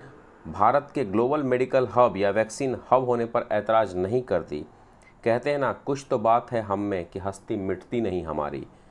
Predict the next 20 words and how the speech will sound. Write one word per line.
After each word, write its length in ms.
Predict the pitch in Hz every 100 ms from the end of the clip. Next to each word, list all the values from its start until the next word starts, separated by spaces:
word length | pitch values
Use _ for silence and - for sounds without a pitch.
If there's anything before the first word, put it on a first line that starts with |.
| - _ 104
पर 100 | 104
अगर 220 | 101 117
पड़ोसी 440 | 117 101 107 107
का 120 | 165 139
घर 240 | 95 98
जल 240 | 90 104 123
रहा 260 | 110 95
हो 240 | 90 123 -
तो 60 | -
खुश 360 | - - 110 -
नहीं 220 | 87 113
होना 240 | 101 82
चाहिए, 440 | 73 73 85 64 - - - -
और 120 | 104 98
यही 300 | 95 117 180
काम 280 | 165 127 110
भारत 340 | 95 113 135 -
कर 140 | 98
रहा 260 | 82 80
है 100 | 78